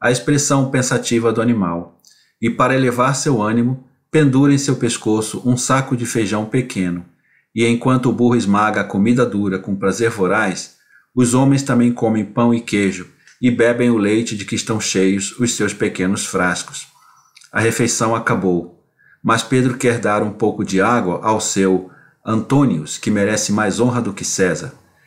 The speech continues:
Diz, e tirando um balde da carroça, vai buscar água a uma torrente que corre para o mar.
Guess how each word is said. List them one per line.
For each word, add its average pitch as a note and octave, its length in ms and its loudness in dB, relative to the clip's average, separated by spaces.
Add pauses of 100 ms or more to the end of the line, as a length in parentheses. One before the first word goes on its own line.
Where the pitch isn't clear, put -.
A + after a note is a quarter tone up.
(140)
Diz, F2+ 540 -2 (320)
e A#2 100 -2
tirando B2+ 520 2
um C#3 140 4
balde G#2 340 0
da F#2 140 -2
carroça, G#2 640 -2 (300)
vai B2 200 0
buscar C#3 380 0
água F#2+ 480 -2 (320)
a G#2+ 120 0
uma B2 200 4
torrente A#2+ 520 0
que A#2 100 -2
corre G2 340 0
para G2 240 -2
o G2+ 40 0
mar. E2 360 -4